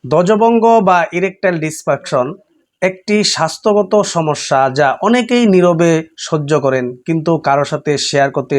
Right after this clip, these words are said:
সংকোচন বোধ হয়। তবে আপনি জেনে খুশি হবেন, এই সমস্যা যেমন রয়েছে, তেমন রয়েছে এর কার্যকর সমাধানও। চলুন কথা বলি আমাদের আজকের অতিথি, গভর্নমেন্ট রেজিস্টার্ড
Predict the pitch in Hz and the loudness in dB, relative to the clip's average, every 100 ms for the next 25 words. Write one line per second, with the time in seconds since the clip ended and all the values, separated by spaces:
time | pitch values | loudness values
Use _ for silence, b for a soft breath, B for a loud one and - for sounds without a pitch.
0 | 127 - 147 139 147 143 127 117 120 110 | -4 -2 -4 -4 -6 -4 -4 -4 -6 -2
1 | 117 113 _ _ _ _ _ _ _ _ | -2 -2 _ _ _ _ _ _ _ _
2 | - 214 233 196 - 190 226 233 208 226 | -2 2 2 2 0 -2 0 2 2 2
3 | 214 196 170 180 180 175 151 160 - _ | 0 0 -2 2 2 2 0 -4 -12 _
4 | _ _ - 202 220 - 170 208 - - | _ _ 0 0 0 -2 -2 -2 0 2
5 | 214 180 156 160 156 151 156 147 165 147 | 2 2 0 0 0 0 0 -2 -2 -2
6 | 180 _ _ _ _ _ _ 190 202 220 | -8 _ _ _ _ _ _ 0 2 2
7 | 185 185 185 180 170 160 156 147 156 170 | 4 2 2 0 -2 0 0 0 0 -2
8 | 165 175 170 147 - 147 147 127 110 - | 0 0 0 0 -2 -2 0 -2 -6 -10
9 | _ - - 214 226 220 214 208 208 208 | _ -2 0 2 2 2 0 0 0 0
10 | 208 214 214 - _ _ _ 170 185 175 | 2 0 -4 -14 _ _ _ -4 -2 0
11 | 185 170 170 180 - 233 208 180 180 180 | 0 0 -2 -4 -2 -2 0 0 0 0
12 | 175 170 170 - - - 123 165 170 190 | 0 2 0 -8 -18 -6 -2 -2 0 0
13 | 185 170 165 - 170 156 | 2 0 -2 -4 0 0